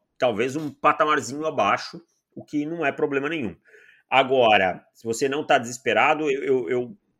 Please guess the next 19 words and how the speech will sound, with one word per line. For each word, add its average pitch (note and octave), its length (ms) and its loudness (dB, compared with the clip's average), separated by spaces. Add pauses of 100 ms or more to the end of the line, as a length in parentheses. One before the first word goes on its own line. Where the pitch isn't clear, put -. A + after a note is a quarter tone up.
(320)
eu C#3+ 140 2
entendo D3 300 -2
você G3+ 240 -2
não E3+ 120 -8
tá E3+ 120 -2
desesperado C#3+ 520 -2
pela D3+ 180 -2
troca D3 400 -6
do D#3 160 -8
Russell D3 360 -2
Wilson, B2 500 -2
entender G#2 320 -4
que B2+ 100 -4
é A#2 40 0
um A2+ 80 -4
novo A2+ 220 -6
momento A2 340 -6
na A2+ 100 -8
franquia. G#2+ 460 -8